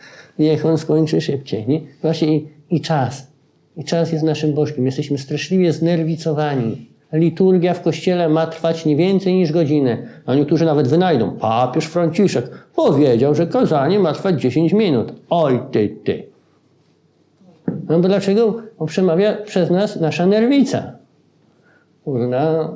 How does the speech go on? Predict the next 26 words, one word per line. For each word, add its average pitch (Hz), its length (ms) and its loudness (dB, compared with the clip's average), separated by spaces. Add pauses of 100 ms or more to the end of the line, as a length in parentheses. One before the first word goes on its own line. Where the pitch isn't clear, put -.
grilla, 160 460 2
grill 190 340 2
miał 110 280 0
być. 85 320 -8 (920)
Na 123 120 -2
działce, 120 360 -4
czekają. 135 460 -4 (840)
A 113 80 -4
jak 208 200 2
ja 226 100 2
bym 208 120 2
tak 180 100 2
zaczął 175 220 0
przedłużać 139 480 0
nieskończoność 127 600 -2
i 127 40 -8
co? 127 180 -4 (880)
Gdzie 185 180 0
twoja 139 240 -2
miłość 123 320 0
do 117 120 -4
Boga? 107 380 -8 (1160)
Gdzie 165 180 0
twój 170 240 0
głód 151 260 -2
słowa? 135 800 -4